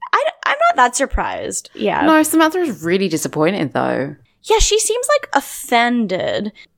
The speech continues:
Speaker 1: And, like, the thing is, you don't, you can't really gauge what to expect from it beforehand. You know,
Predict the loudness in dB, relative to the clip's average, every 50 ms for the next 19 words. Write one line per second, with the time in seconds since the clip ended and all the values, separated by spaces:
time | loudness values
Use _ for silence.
0 | _ -2 0 2 4 4 4 6 6 4 2 0 -4 -20 _ _ _ _ _ -10
1 | -4 0 0 0 2 2 2 4 4 4 6 6 6 6 4 4 2 2 -2 -4
2 | -6 -6 -8 _ _ _ -8 -4 -2 0 2 4 2 2 2 -2 -8 -6 -4 -4
3 | -4 -2 0 0 0 0 2 4 4 4 4 2 0 2 2 4 4 4 2 2
4 | 0 -2 0 -2 -4 -6 -6 -4 -2 -2 -2 -2 0 0 0 -2 -2 -6 -6 -4
5 | -2 -2 -2 -4 -6 -4 0 2 2 2 2 0 -2 -2 -2 -2 -2 -4 -4 -2
6 | -2 -2